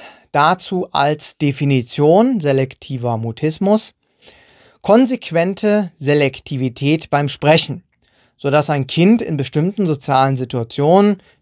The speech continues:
typischerweise zu Hause, angemessene Sprachkompetenzen zeigt, in anderen Situationen, typischerweise in der Schule, jedoch konsequent nicht in der Lage ist, zu sprechen."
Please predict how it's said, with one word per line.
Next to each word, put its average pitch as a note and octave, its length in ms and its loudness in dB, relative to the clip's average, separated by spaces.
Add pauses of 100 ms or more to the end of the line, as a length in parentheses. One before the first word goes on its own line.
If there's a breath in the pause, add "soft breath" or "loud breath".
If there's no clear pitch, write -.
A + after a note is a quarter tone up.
typischerweise C3 1040 0
zu A#2+ 300 -8
Hause, C#3+ 580 4 (460 loud breath)
angemessene F#3+ 1000 2
Sprachkompetenzen D3+ 1080 -2
zeigt, E3+ 400 0 (420 loud breath)
in D#3+ 320 2
anderen D#3+ 460 2
Situationen, D#3 800 2 (100)
typischerweise C#3 1000 0
in A#2+ 140 -8
der A#2 120 -10
Schule, D3+ 640 2 (420 soft breath)
jedoch C#3+ 500 2 (100)
konsequent F#3 1200 0
nicht D#3 400 -6
in C#3+ 160 -4
der C3 140 2
Lage B2 380 -4
ist, - 420 -10 (280 soft breath)
zu C#3 180 -4
sprechen." C#3 680 0